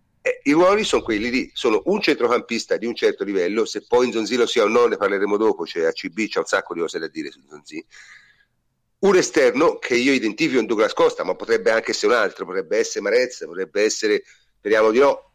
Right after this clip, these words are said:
Bernardeschi, potrebbe essere chiunque altro, e Schick, che mi sembra invece la, la, la figura, diciamo, mm, più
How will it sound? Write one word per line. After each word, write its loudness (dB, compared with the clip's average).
Bernardeschi, -2
potrebbe 0
essere 2
chiunque 2
altro, 0
e 2
Schick, -2
che -6
mi -6
sembra 0
invece 0
la, -2
la, -4
la -2
figura, -2
diciamo, -4
mm, -14
più 2